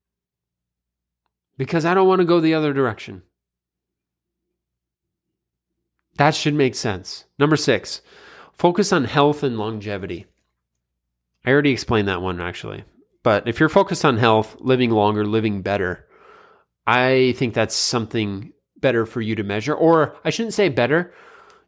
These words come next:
you know, 'cause I want you to weigh in, I want you to measure your body and stuff, but, like, if you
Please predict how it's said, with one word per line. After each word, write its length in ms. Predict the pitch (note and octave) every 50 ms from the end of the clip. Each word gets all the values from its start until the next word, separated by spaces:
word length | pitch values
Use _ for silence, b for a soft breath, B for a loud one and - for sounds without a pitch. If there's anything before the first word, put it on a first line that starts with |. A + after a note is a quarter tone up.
| B _ -
you 100 | D3 D3+
know, 560 | D#3+ E3 E3+ F3+ G3 - - - E3 D3+ _ _ _ - - -
'cause 160 | - F3+ D3 D#3
I 80 | D#3+
want 200 | D#3 D#3+ F3 D#3+
you 60 | G3
to 80 | F3 F3
weigh 240 | E3 E3+ E3+ E3 D#3+
in, 140 | D#3+ E3 D#3+
I 40 |
want 180 | D3 C#3+ D#3 D#3+
you 60 | D#3+
to 60 | D3+
measure 260 | D3 D3 D3 C#3 C#3+ D3
your 140 | C#3+ C3+
body 280 | A#2+ A#2+ A#2+ B2 C3+ C#3+
and 120 | D3 D3
stuff, 380 | D3 - E3+ D#3 E3 D#3+ - -
but, 160 | C#3+ C#3 B2+
like, 260 | B2+ C3 B2+ B2 -
if 180 | D3 B2 - -
you 460 | D#3+ F3 F3 E3 D#3+ D3+ C#3 A#2+ G#2+